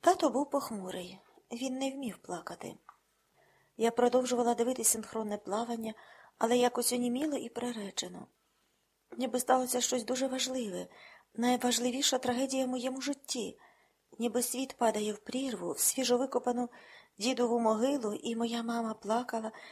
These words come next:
і тато, який зовсім не вміє плакати, був похмурим, і я блаженно пірнала в басейн,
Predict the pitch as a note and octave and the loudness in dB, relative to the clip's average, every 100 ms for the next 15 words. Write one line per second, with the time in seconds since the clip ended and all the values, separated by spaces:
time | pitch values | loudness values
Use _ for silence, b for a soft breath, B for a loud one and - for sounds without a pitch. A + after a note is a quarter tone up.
0 | B B A3+ - A#3 B3+ B3+ B3 B3 B3 | B B -4 4 4 4 2 2 2 0
1 | B3+ B3 A#3+ B3 B3 A#3+ A#3+ A#3+ A#3+ A#3 | 2 2 0 -2 0 0 0 2 2 0
2 | A3+ A3+ - B B B G#3+ A#3 - B3 | -4 -6 -8 B B B -2 0 0 -2
3 | - A3+ A3+ A3+ A3+ B B B C4+ D4 | -2 -4 -2 -2 -4 B B B -2 2
4 | B3+ B3+ A#3 B3 B3 B3+ A#3+ A#3+ B3+ A#3+ | 4 4 2 0 2 2 2 0 0 2
5 | A#3+ A#3 A#3 G3+ G#3+ - A3 C4 C#4 | 2 2 2 4 6 6 6 2 -2